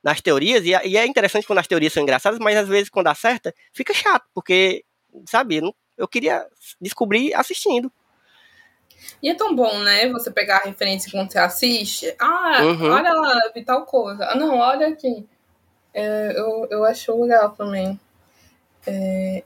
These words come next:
Speaker 2: gente, eu queria comentar, assim, rapidinho sobre como foi a construção do uniforme dela.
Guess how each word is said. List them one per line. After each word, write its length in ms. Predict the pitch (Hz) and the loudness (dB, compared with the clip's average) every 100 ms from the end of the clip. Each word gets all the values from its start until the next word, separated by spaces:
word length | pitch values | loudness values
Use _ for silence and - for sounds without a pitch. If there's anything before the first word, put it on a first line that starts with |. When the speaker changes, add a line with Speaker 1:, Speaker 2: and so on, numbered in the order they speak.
| - | -8
Speaker 2:
gente, 320 | 202 247 240 | 2 2 4
eu 80 | 233 | 0
queria 280 | 226 220 220 | 2 2 2
comentar, 320 | 226 220 214 | -4 -2 -4
assim, 180 | 202 196 | -4 -8
rapidinho 960 | 196 240 285 214 202 208 196 190 196 _ - | 2 2 2 -6 -6 -6 -4 -4 -6 _ -14
sobre 380 | - 214 190 202 | -4 -4 -4 -8
como 320 | - 226 269 | 0 2 2
foi 220 | 262 220 | 4 4
a 80 | 208 | 4
construção 600 | - 220 - 220 202 196 | 0 -4 -4 -6 -4 -2
do 120 | 196 | -2
uniforme 540 | 226 214 - 220 233 196 | -2 -2 2 2 2 -4
dela. 540 | 202 196 185 185 | -2 -2 -2 -4